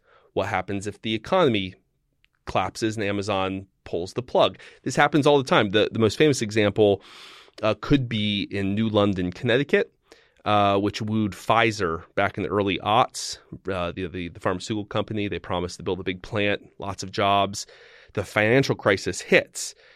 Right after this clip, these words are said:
Pfizer pulls out. Now it's just a giant vacant lot. And this matters because as part of their, "We're going to do targeted regulatory reform" type stuff. Um, I guess it's not regulatory reform,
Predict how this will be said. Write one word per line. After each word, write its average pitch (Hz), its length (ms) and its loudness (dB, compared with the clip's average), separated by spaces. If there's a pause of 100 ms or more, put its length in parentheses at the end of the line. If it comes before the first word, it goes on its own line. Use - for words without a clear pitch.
(200)
Pfizer 101 360 2
pulls 98 300 -4
out. 92 240 2
Now 95 160 -2
it's 95 100 -6
just - 180 -10
a 82 60 -8
giant 85 380 -6
vacant 90 380 -10
lot. 120 340 2
And 110 140 -6
this - 140 -6
matters 156 480 2
because 110 420 -2
as 110 240 0
part - 300 2
of 110 240 -2
their, 101 420 4 (360)
"We're 107 160 4
going 110 260 4
to 104 60 -2
do 107 180 -2
targeted 107 600 2
regulatory 107 580 4
reform" 87 540 0
type - 280 -4
stuff. - 440 -4 (460)
Um, 92 400 0 (200)
I 90 60 -8
guess 92 160 -6
it's - 160 -12
not 90 160 -6
regulatory 87 360 -6
reform, 82 380 -6